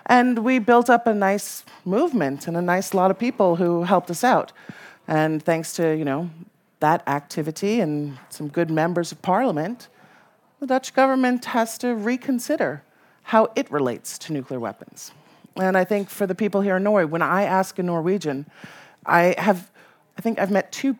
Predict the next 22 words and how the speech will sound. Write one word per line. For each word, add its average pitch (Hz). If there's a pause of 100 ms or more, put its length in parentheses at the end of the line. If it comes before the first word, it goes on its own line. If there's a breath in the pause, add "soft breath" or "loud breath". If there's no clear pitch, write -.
(120)
Norwegians 175
that 160
ever 165
said, 185
"Oh, 349
maybe 403
nuclear 320
weapons 214
are 175
okay 190
sometimes." - (500 soft breath)
But -
everyone 294
else 262
says, 190
"No, 233 (160)
these 208
are 330
not 190
a 202
good 156
idea." 131